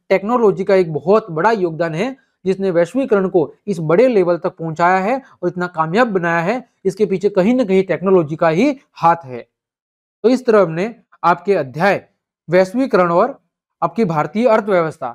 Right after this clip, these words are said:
की जितने भी महत्वपूर्ण परीक्षा उपयोगी प्रश्न बन रहे थे, उन सभी को बहुत अच्छे से डिस्कस कर दिया है।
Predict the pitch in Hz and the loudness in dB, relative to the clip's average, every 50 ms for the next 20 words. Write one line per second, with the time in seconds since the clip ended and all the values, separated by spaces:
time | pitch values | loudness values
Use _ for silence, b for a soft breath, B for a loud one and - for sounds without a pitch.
0 | _ _ _ - 175 151 160 175 - 208 254 269 254 262 226 180 165 160 - 196 | _ _ _ -10 -8 -4 -4 -4 -2 0 0 2 2 2 0 0 -2 -2 -2 -2
1 | 185 220 214 202 175 170 - - 220 208 - 190 185 170 196 196 175 156 - 180 | -2 -2 -4 -2 -4 -4 0 2 2 2 4 2 2 2 0 -2 -2 -4 -4 -2
2 | 180 165 214 233 214 185 170 165 165 170 185 240 233 b b b b b 190 208 | 0 0 0 0 2 0 0 0 -2 -4 -4 -6 -6 b b b b b -6 -4
3 | 202 202 190 151 151 233 233 247 220 170 170 143 170 196 190 175 147 - 220 233 | -4 -2 -2 -2 0 0 0 0 0 0 0 0 0 -2 -2 -2 -6 -4 -4 -2
4 | 226 226 185 170 165 - - 175 - - 175 175 180 190 202 202 196 190 214 254 | -2 -2 -4 -4 -4 -4 -6 -6 -4 -2 -2 -2 0 2 2 4 4 2 0 -4
5 | 247 | -6